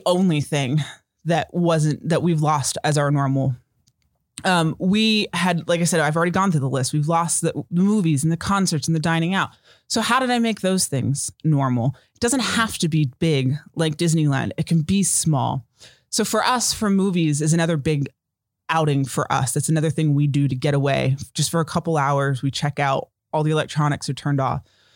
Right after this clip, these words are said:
So how do you get that movie theater experience in your house when you've got the phones and the computers and the T V and the people and the this and the that?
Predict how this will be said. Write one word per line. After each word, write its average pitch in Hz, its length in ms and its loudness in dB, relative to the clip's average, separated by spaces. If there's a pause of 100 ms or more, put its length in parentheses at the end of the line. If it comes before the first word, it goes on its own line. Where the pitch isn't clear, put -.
So 220 100 -4
how 208 160 2
do 240 80 2
you 254 80 2
get 240 140 0
that 202 140 2
movie 185 220 2
theater 175 300 2
experience 160 480 0
in 147 60 2
your 151 120 2
house 151 380 0
when 143 80 2
you've 135 100 0
got 143 180 -2
the 147 80 -6
phones 139 420 0
and - 80 -2
the 156 60 0
computers 151 460 -2
and 160 80 -2
the 170 40 -2
T 202 180 -4
V 165 200 0
and 139 100 0
the 170 80 0
people 147 420 -2
and 156 80 0
the 180 60 0
this 160 280 -2
and 175 100 0
the 170 80 0
that? 143 220 -2